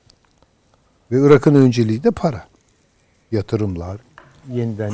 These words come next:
imar, iş açılması, güç sağlanması filan. Ee, yani ş-,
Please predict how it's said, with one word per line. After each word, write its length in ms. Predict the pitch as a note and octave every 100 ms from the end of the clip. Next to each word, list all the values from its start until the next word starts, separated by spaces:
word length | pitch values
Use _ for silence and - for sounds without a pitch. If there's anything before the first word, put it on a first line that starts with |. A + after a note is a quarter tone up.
| A#2 A2
imar, 360 | G2+ F#2+ G2 A2 C#3 B2+
iş 380 | G#2 - - -
açılması, 680 | A2+ - G#2 F#2+ E2+ - G2+
güç 200 | G#2 G#2 _ _ _ - A#2 -
sağlanması 640 | G#2 F#2 F2+ F2 _ - -
filan. 240 | C#3 G#3+ - - _ _ _ - -
Ee, 280 | C3 C3+ B2+ C3
yani 360 | D3 C#3+ C3 B2+
ş-, 140 | -